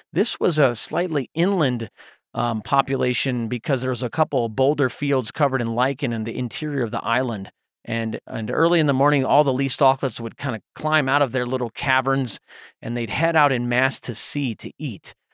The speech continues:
And they'd come back, and, and, and sometimes they'd be bringing feed, uh, food for the young.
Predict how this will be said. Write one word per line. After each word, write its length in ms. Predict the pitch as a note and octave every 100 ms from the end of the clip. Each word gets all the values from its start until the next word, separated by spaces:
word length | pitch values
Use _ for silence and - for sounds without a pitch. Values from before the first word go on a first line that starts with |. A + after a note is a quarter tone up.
| - - - -
And 180 | B2
they'd 160 | B2+ A#2+
come 240 | D3+ D3
back, 340 | B2 B2 C3 C3
and, 200 | A2+ A2+
and, 320 | A#2 A2+ A2+
and 160 | A2+ A2
sometimes 460 | - C#3+ C#3 B2+ A#2
they'd 140 | A#2+
be 80 | A#2
bringing 340 | A2 B2 A#2+
feed, 400 | A2 - B2+ A2+ -
uh, 140 | A2 G#2
food 260 | - C3+
for 120 | -
the 80 | A#2
young. 300 | A2 B2 B2